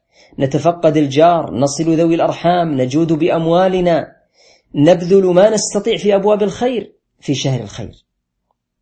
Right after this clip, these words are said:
ولذا يقول الإمام الشافعي رحمه الله: "أحب للرجل الزيادة بالجود في شهر رمضان اقتداءً بالرسول صلى الله عليه وسلم ولحاجة الناس فيه إلى مصالحهم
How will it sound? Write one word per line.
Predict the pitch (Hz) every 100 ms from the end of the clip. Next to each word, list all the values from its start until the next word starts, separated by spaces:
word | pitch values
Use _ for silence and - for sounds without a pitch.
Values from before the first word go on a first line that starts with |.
| _ _ _ _ _ _
ولذا | 117 120 123
يقول | 120 117 131
الإمام | 120 117 117
الشافعي | 110 - 117 - 104
رحمه | 104 - 110 107
الله: | 113 113 - _ -
"أحب | 123 - 156 131
للرجل | 135 127 120 131 127 117 -
الزيادة | 143 123 117 123 143 143 123 117 - 113 - _ _
بالجود | 131 151 143 160 190 151
في | 147 143
شهر | 156 160 151
رمضان | 151 147 147 202 208 - _
اقتداءً | - - - 151 175 - 156 135 - _ -
بالرسول | 147 143 139 180 165 147
صلى | 147 143
الله | 139 151 139 131
عليه | 143
وسلم | 139 131 147 143 135 131 _ -
ولحاجة | 117 123 - 131 135 127 120 -
الناس | 117 113 120 123 -
فيه | 113 123 113 113
إلى | 113
مصالحهم | 110 107 113 117 139 165 185